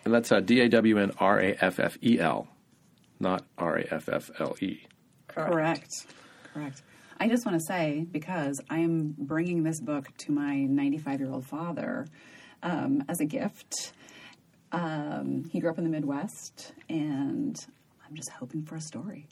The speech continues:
Speaker 3: I'm hoping he has one. <laughs> I've no, I've no evidence. I'm just ex-, every once in a while this happens that he
Speaker 2: He might have
Speaker 3: knows.
Speaker 2: gone to that World's
Speaker 3: I
Speaker 2: Fair.
Speaker 3: think it's possible
Speaker 1: Yeah.
Speaker 3: that he was there, and so I'm,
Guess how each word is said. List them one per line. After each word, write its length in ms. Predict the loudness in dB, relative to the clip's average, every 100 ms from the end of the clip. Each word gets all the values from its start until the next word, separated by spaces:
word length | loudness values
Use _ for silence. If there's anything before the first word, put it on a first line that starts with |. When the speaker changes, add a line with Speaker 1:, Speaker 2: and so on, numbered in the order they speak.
| -12
Speaker 3:
I'm 60 |
hoping 240 | -4 0 2
he 120 | 2
has 200 | 0 -2
one. 260 | -2 -4 -6
<laughs> 1080 | -4 0 6 6 6 4 4 6 4 4 0 6
I've 140 | 8
no, 180 | 10 8 6
I've 120 | 6
no 100 | 6
evidence. 480 | 6 4 2 -4 -8 -2
I'm 80 | 0
just 180 | 0 -4
ex-, 200 | -10 -10 -16 -20 -16 2
every 260 | 4 8 8
once 220 | 6 4
in 60 |
a 40 | 2
while 420 | 2 2 2 0
this 120 | -2
happens 380 | -4 -4 -2 -4
that 120 | -6 -2
he 120 | 4
Speaker 2:
He 40 | 6
might 220 | 6 6
have 120 | 6 6
Speaker 3:
knows. 120 | 6
Speaker 2:
gone 120 | 6
to 120 | 2
that 260 | 2 4 2
World's 320 | 2 0 0 2
Speaker 3:
I 100 | 4
Speaker 2:
Fair. 100 | 6
Speaker 3:
think 160 | 8 6
it's 120 | 4
possible 380 | 2 6 6 6
Speaker 1:
Yeah. 40 |
Speaker 3:
that 100 | 4
he 120 | 0 0
was 140 | 2
there, 420 | 2 2 4 2 0
and 140 | -2
so 300 | -2 2 2 2
I'm, 580 | 2 2 2 2 0